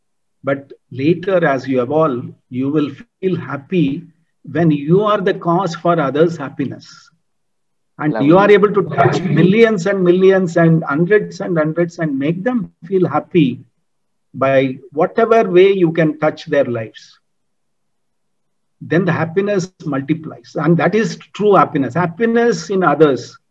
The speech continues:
Speaker 1: contributing to happiness in others is the real happiness.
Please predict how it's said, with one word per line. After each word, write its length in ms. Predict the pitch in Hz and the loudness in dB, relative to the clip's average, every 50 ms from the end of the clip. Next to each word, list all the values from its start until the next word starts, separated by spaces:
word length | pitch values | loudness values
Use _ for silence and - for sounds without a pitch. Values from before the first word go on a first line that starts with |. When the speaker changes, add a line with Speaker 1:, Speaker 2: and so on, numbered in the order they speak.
| _ _ _ _ _ _ _ - | _ _ _ _ _ _ _ -2
Speaker 1:
contributing 680 | 147 151 160 165 190 190 180 214 214 175 208 220 220 170 | 0 2 2 2 0 0 0 -2 -2 0 0 -2 -2 0
to 80 | 185 208 | 0 0
happiness 560 | 175 165 170 175 - 185 190 196 196 180 165 | 2 2 0 0 -2 -4 -4 -4 -2 -2 0
in 100 | 170 175 | 0 0
others 420 | 170 170 165 151 156 185 190 175 | 0 0 0 0 2 2 2 2
is 140 | 165 165 165 | 2 0 0
the 100 | - 151 | 0 -2
real 300 | 131 135 135 143 147 147 | -2 0 0 0 0 0
happiness. 580 | 135 120 - - - 123 117 117 - - - | 0 -2 -4 -6 -8 -10 -10 -10 -14 -16 -18